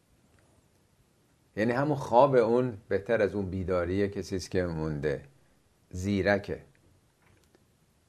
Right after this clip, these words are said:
«حبذا نوم الاکیاس و افطارهم». بعد میگه که «جعل الله طاعته»، خداوند طاعتشو، طاعت یعنی همه این عبادات احکام، «غنیمة للاکیاس»،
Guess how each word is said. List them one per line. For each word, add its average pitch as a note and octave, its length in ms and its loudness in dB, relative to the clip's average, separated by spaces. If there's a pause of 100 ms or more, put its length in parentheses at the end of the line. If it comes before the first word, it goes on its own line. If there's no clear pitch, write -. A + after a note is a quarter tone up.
«حبذا F2+ 640 -2
نوم F2+ 320 -4
الاکیاس G2 760 -8
و - 40 -6
افطارهم». D#2+ 720 -6 (1160)
بعد A2+ 200 -2
میگه A#2 260 -6
که A#2+ 440 2 (880)
«جعل G2 300 0
الله F#2+ 500 0
طاعته»، F2 520 -4
خداوند F#2+ 640 -4 (100)
طاعتشو، G2 920 -4 (540)
طاعت - 400 -4
یعنی F#2 160 -4
همه F2 240 -8
این E2 300 -10
عبادات D2 560 -8
احکام، C#2 420 -10 (1160)
«غنیمة C3 600 0
للاکیاس»، F#2 1080 -4